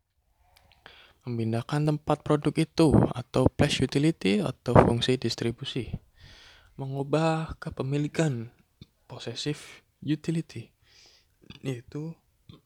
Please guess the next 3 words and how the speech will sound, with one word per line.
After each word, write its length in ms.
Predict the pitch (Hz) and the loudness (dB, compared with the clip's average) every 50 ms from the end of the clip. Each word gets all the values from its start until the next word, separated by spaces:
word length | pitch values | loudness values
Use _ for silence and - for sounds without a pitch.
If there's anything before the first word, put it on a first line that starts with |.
| _ - | _ -12
fungsi 400 | - 143 139 - - 151 165 - | -10 -10 -10 -8 -8 -10 -10 -10
penjualan. 640 | _ _ 135 127 120 120 123 127 139 131 110 104 98 - _ _ _ _ _ - _ _ _ _ - _ _ _ _ _ _ _ _ _ _ _ _ _ _ _ _ _ _ _ _ _ _ _ | _ _ -10 -8 -6 -6 -6 -4 -4 -4 -6 -6 -10 -16 _ _ _ _ _ -20 _ _ _ _ -20 _ _ _ _ _ _ _ _ _ _ _ _ _ _ _ _ _ _ _ _ _ _ _
Menunda 640 | - 131 143 147 151 156 165 196 196 196 202 196 | -10 -8 -6 -4 -4 -4 -2 -2 -2 -2 -2 -6